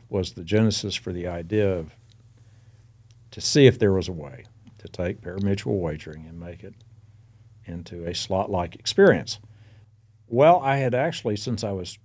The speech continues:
tracking gaming in America and, uh, spreading some of that information around, I was,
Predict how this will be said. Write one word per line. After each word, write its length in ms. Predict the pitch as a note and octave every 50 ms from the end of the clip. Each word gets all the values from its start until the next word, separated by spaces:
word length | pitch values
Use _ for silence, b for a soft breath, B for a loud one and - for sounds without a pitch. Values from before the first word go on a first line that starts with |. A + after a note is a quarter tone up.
| _ _ _ - -
tracking 640 | - - - B2+ C3+ D3+ E3+ E3 E3+ - C3 A2
gaming 400 | G2 F#2 G2+ G2 F#2+ F2+ F2+ F2
in 100 | E2+ E2
America 680 | E2 E2 E2 E2 D#2 D#2 D#2 D2 - F2+ F#2 G2+ - - - -
and, 360 | F2+ F2 E2+ F2 F2 E2+ - - - - - - -
uh, 260 | F2 E2 D#2 D2 - - - - - - - b b b b b b b b b b - - - - - - - - -
spreading 640 | - - - - - - - G#2+ G#2+ G#2 G2+ G2+ G2
some 240 | G2 - A#2+ A2 G#2+
of 120 | F#2+ F#2
that 180 | G2+ F#2+ F#2+ G2
information 580 | G2 F#2 - - F#2 F#2 F#2+ F#2 - - F2+
around, 380 | F2+ F#2 A#2 C3 C#3+ C3+ A#2 A2
I 100 | G#2 G#2+
was, 220 | G2+ G2+ F#2+ F2+